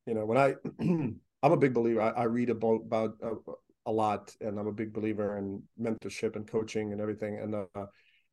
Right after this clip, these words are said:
when I was coming to America, I had this laminated little card that I,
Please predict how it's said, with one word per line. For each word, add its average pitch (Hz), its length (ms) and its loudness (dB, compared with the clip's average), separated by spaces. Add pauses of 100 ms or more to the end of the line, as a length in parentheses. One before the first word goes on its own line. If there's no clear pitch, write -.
(340)
when 123 80 0
I 117 40 2
was 113 140 0
coming 143 260 6
to 127 100 2
America, 104 500 2 (160)
I 98 100 -8 (160)
had 107 160 -2
this - 220 -6
laminated 110 400 2
little 104 220 0
card 107 400 0
that 98 100 -2
I, 98 140 -2